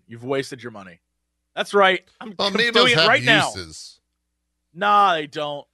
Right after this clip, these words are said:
Speaker 2: As
Speaker 1: Trash.
Speaker 2: someone who
Speaker 1: Just get the
Speaker 2: has,
Speaker 1: card.
Speaker 2: uh, a decent amount of collectibles, the Amiibos have uses. We
Speaker 1: Oh,
Speaker 2: also
Speaker 1: I'm, oh, I'm, I'm,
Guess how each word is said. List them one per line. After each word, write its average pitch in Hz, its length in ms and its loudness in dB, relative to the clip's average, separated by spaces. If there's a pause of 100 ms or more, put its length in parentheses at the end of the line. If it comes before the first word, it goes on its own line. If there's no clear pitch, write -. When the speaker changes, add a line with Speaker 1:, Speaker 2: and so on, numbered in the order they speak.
(220)
Speaker 2:
As 151 100 0
Speaker 1:
Trash. 170 100 2
Speaker 2:
someone 190 280 2
who 170 160 -2
Speaker 1:
Just 160 120 -2
get 156 40 4
the 156 60 4
Speaker 2:
has, 143 180 -4
Speaker 1:
card. 160 200 -4
Speaker 2:
uh, 120 380 -2
a 113 80 -10
decent 113 480 -10
amount 107 340 -6
of 95 140 -14
collectibles, 85 800 -12
the 98 100 -6
Amiibos 120 460 -6
have 85 220 -8
uses. - 580 -18 (920)
We 139 120 0
Speaker 1:
Oh, 156 60 6
Speaker 2:
also 269 260 0
Speaker 1:
I'm, - 120 0
oh, 233 100 -2
I'm, 262 140 -2 (180)
I'm, 277 240 -8